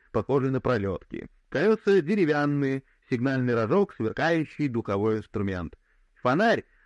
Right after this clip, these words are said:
размером с очень большой арбуз. Передача цепная. Американцы благоговейно шепчутся или визжат от восторга, взирая на старину, не такую уж древнюю, моторным повозкам всего лишь за семьдесят.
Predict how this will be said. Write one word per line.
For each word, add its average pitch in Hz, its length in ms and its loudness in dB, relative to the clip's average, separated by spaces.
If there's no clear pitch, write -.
размером 170 720 0
с - 60 -2
очень 196 320 2
большой 151 360 0
арбуз. 113 320 -4
Передача 190 720 0
цепная. 73 520 -6
Американцы 151 680 0
благоговейно 139 680 0
шепчутся 131 760 -2
или 120 280 0
визжат 123 600 -2
от 107 120 -6
восторга, 160 640 0
взирая 117 400 0
на 110 100 -4
старину, 151 580 -2
не 170 120 0
такую 190 380 0
уж 170 40 -4
древнюю, 165 480 2
моторным 131 560 0
повозкам 180 520 0
всего 185 220 0
лишь 190 220 0
за 151 220 -2
семьдесят. 160 540 -2